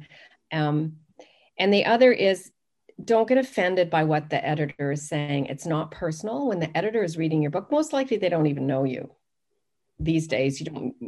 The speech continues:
you know, you meet anyone in person, you have a few e-, email exchanges and you make your deal and off you go. Um, or maybe you had a call or something, but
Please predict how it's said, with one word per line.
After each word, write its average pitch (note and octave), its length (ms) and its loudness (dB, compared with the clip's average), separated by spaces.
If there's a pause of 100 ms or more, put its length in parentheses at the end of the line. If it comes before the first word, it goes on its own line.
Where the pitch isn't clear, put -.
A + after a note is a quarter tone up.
you D3 120 0
know, B2+ 100 2
you C3+ 120 0
meet C#3 180 4
anyone B2 340 0
in A#2+ 140 -4
person, D3 360 -4
you C3+ 60 -2
have C3 80 -4
a C3 60 -8
few C#3+ 240 -2
e-, C3+ 200 -2
email C3 340 0
exchanges C3 580 -6
and B2+ 140 -4
you B2 60 -2
make C3 260 -8
your C#3 100 -8
deal B2 260 -6
and B2 80 -6
off B2 180 -12
you D#3 60 -12
go. D#3+ 520 0 (540)
Um, C3+ 580 -2
or D#3+ 120 4
maybe C#3+ 220 4
you C#3 100 2
had D3+ 200 -2
a C3+ 40 -2
call C3+ 480 -4
or B2+ 100 -2
something, D3 380 -4
but D3+ 180 -2